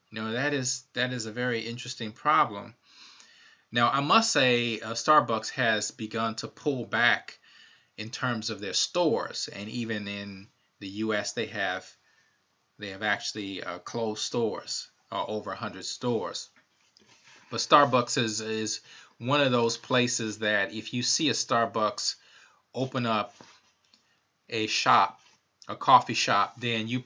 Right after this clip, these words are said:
probably want to open up a shop nearby because Starbucks has done the research. They have analyzed the opportunities, and now it's time for you to capitalize off of that. So here's the screening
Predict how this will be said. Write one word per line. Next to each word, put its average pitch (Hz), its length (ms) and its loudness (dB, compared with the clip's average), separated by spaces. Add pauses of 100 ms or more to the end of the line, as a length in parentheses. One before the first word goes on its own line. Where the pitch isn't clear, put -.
probably 113 1000 0 (580)
want 120 360 -4
to 110 100 -8
open 113 360 -4
up 104 180 -4
a 104 40 -6
shop - 380 -2
nearby 113 580 6
because 110 540 -4
Starbucks 107 460 0
has 98 160 -8
done 104 200 -4
the 107 100 -6
research. 123 680 -4 (240)
They 101 120 -6
have 107 200 -4
analyzed 135 720 2
the - 120 -2
opportunities, 107 840 -4 (420)
and 98 140 -14
now 113 240 2
it's - 160 -6
time 98 260 -2
for - 120 -12
you 107 240 -6
to 92 460 -8 (680)
capitalize 92 800 0
off 90 280 -6
of 90 100 -16
that. 87 280 -8 (1800)
So 196 240 2
here's 311 360 2
the 156 140 -2
screening 180 800 0